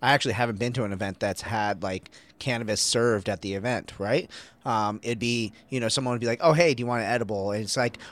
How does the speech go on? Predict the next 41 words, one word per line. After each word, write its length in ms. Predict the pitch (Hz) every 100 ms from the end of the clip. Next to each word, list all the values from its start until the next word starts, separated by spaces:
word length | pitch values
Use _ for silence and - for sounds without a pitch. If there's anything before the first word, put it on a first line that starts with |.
| -
almost 360 | 151 170 160 -
like, 280 | 127 120 - - - _ -
you 120 | 143
know, 320 | 127 120 113 -
it, 200 | 139 127
it 60 | 139
feels, 240 | 180 185
like, 100 | 156
more 140 | 160 -
underground, 760 | 151 156 135 117 104 110 123 -
even 220 | 170 196
though, 120 | 185
like, 220 | 147 139 -
I'm 140 | 127
in 80 | 135
a 80 | 139
state 260 | - 135
that's 160 | 113 -
completely 460 | 120 104 135 156
legal, 480 | 139 120 104 101 117 - - -
you 120 | 131
know, 160 | 131 131
and 100 | 135
you're 100 | 139
like, 220 | 135 135 185
"Oh, 200 | 170 127
like, 180 | 120 -
I, 160 | 113 127
yeah, 160 | 127 131
I 60 |
don't 180 | 127 107
plan 220 | - 131
on 100 | 123
drinking." 440 | 117 165 143 90 -
And, 140 | 131
like, 180 | 151 147
that's 220 | 160 170
for 100 | -
me, 240 | 151 139 147
like, 300 | 110 104 -
personally, 640 | 143 160 123 101 98 107